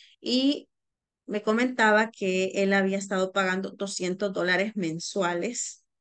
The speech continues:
por durante cinco o seis meses. Y mi primer pregunta fue, "Wow", mi,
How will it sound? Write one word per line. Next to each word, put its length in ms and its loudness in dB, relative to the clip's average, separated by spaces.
por 240 -6
durante 640 -6
cinco 400 -6
o 40 -6
seis 220 -6
meses. 600 -12
Y 360 6
mi 120 8
primer 460 2
pregunta 500 2
fue, 320 0
"Wow", 420 0
mi, 300 -8